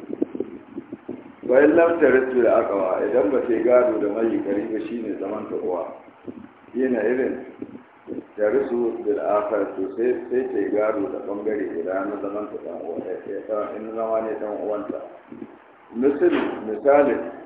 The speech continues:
in nakaha ibnatahu, idan mutum ya aure da ya kai, fa ta bibinta, sai ta haihuwa mai diya. Ya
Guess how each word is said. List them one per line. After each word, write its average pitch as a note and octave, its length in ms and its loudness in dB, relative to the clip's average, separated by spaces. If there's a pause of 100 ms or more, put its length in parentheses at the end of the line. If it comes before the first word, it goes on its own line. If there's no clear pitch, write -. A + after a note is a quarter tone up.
(640)
in C#3 200 2
nakaha C3 480 4
ibnatahu, G#2+ 680 2
idan A2+ 240 0
mutum A#2 320 -2
ya A#2+ 120 2
aure G#2 360 0
da F#2+ 80 -4
ya F2+ 160 -2
kai, - 240 -6 (1400)
fa C3+ 380 6
ta B2+ 480 6 (1300)
bibinta, A2 580 0 (480)
sai A#2+ 220 -2
ta B2+ 140 0
haihuwa A#2+ 440 2
mai G#2 220 -2
diya. E2+ 240 -6 (2250)
Ya C#3+ 260 6